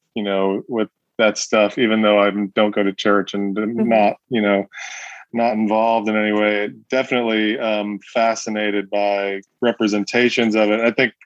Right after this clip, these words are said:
Speaker 1: all these movies really, in some way or another, are, are Catholic haunted movies,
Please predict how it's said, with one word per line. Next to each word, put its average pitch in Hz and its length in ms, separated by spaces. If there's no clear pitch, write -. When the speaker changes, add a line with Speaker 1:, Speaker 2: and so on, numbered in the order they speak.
Speaker 1:
all 147 180
these 135 200
movies 113 340
really, 113 320
in 107 120
some 160 280
way 123 100
or 110 80
another, 104 400
are, 107 540
are 123 320
Catholic 117 480
haunted 110 460
movies, 110 680